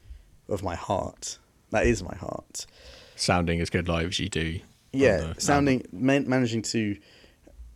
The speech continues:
Speaker 1: if not sound as good, but translate it in a, in a really good and interesting way.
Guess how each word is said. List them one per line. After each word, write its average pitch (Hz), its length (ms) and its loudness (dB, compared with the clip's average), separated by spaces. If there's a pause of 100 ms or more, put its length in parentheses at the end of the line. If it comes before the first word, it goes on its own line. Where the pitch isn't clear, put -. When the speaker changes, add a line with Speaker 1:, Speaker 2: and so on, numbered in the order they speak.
(640)
Speaker 1:
if 135 140 4
not 139 160 6
sound 117 240 6
as 101 80 0
good, 110 160 4
but 95 100 0
translate 98 640 2
it - 200 -2 (320)
in 101 100 0
a, 92 160 -4
in 92 100 -6
a 92 80 -6
really 92 380 -4 (160)
good 110 160 4
and 98 80 0
interesting 95 400 -4
way. 90 320 -4